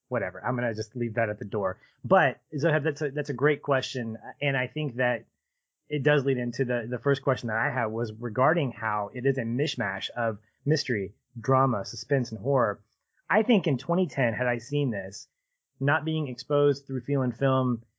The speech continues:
in that horror genre that I've been exposed to, which I'm just gonna say this honestly, I'm gonna, I'll, I'll just kind of give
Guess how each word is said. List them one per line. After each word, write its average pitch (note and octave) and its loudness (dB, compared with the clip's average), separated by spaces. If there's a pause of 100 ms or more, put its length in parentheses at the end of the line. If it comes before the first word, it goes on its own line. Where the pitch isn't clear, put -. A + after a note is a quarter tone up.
(300)
in C3 2
that A2 0
horror C#3+ 6
genre C#3+ 4
that A#2+ 0
I've A2 0
been B2 -2
exposed B2 -2
to, C#3 2
which C3+ 2
I'm E3+ 2
just D#3+ -2
gonna C3 -2
say B2 -4
this A2+ -6
honestly, A2 -6
I'm A2+ -6
gonna, G#2+ -8 (140)
I'll, G2+ -8 (240)
I'll F#2+ -4
just G2+ -12
kind G#2+ -2
of G2 -4 (880)
give B2 4